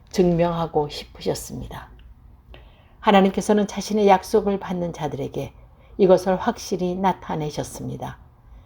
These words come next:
그리고 자신의 계획이 변하지 않는다는 것을 그들에게 알리시려고 맹세로 그것을 보증하셨습니다. 하나님께서는 결코 거짓으로 약속하지 않으시며 거짓 맹세도 하지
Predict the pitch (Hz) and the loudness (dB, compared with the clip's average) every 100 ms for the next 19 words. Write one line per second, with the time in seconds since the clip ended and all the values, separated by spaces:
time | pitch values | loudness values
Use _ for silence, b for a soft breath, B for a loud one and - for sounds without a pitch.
0 | b b b 170 175 175 175 190 - 190 | b b b 6 6 6 2 -2 2 2
1 | 185 190 185 190 190 190 190 190 208 180 | 4 6 6 4 0 2 4 4 4 2
2 | 190 170 165 139 131 127 143 - b b | 0 -2 -2 -4 -6 -6 -6 -8 b b
3 | b b - 175 151 139 165 143 180 175 | b b 0 4 6 4 0 2 4 4
4 | 175 170 - 180 135 135 - b b b | 2 -2 -6 -6 -6 -12 -14 b b b
5 | b 185 180 185 196 175 175 175 - 185 | b 6 6 6 2 2 4 2 -4 -4
6 | 185 196 180 180 - 180 185 175 175 185 | -2 0 -2 -2 0 0 0 -6 -8 -10
7 | 165 - 247 135 123 - - - _ b | -10 -10 -10 -10 -12 -14 -16 -18 _ b
8 | b b b b b b 214 208 208 208 | b b b b b b 6 8 8 6
9 | 214 214 202 208 214 214 202 - 196 196 | 4 0 2 2 4 4 2 2 2 0
10 | - 175 156 - - 190 165 - 151 - | 2 2 2 0 -2 0 2 0 -4 -6
11 | 147 147 - - - - - 147 147 - | -8 -6 -6 -4 -6 -6 -10 -8 -8 -10
12 | - - b b b b 202 175 185 196 | -18 -20 b b b b 2 2 4 2
13 | 233 190 185 208 185 185 190 214 - 170 | 2 0 0 0 2 2 0 -10 -10 -6